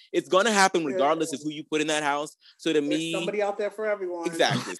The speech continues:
Speaker 1: It just is what it is to me. So, like, I, I certainly get, like,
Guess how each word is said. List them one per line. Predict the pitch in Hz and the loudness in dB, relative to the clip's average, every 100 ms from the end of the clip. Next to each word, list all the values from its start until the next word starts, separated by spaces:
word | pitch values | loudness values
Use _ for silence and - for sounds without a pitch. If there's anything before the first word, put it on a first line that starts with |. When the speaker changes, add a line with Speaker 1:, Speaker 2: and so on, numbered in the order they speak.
| - | -8
Speaker 1:
It | 277 | -6
just | 285 269 247 | -4 -2 -2
is | 254 | -2
what | 226 | 0
it | 202 | 6
is | 226 165 127 | 6 6 2
to | - | -2
me. | 156 135 | -2 -2
So, | 117 165 | -4 -2
like, | 165 | -2
I, | 151 220 190 | 2 2 2
I | 208 | 2
certainly | - 220 208 170 | 2 0 2 -2
get, | 135 139 123 | 2 2 2
like, | 131 123 | 0 -2